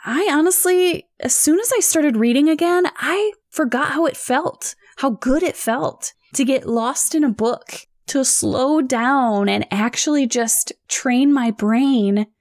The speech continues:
to just focus on that one thing. And you know I couldn't mention picking up a book without giving you my super amazing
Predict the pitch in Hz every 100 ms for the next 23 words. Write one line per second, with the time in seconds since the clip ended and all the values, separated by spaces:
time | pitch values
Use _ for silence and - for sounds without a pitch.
0 | _ - 247 202 262 - - - 247 -
1 | 247 - 214 240 247 233 - 214 208 214
2 | 220 220 226 - - - - 240 247 175
3 | - - _ - 240 240 262 294 330 -
4 | 277 - 294 277 247 233 240 254 247 254
5 | 247 247 262 262 214 185 190 - _ 226
6 | 226 226 208 214 214 240 247 240 240 240
7 | 247 247 - - - 220 202 190 190 -
8 | - - - 294 294 285 269 247 240 240
9 | 240 269 277 208 180 175 196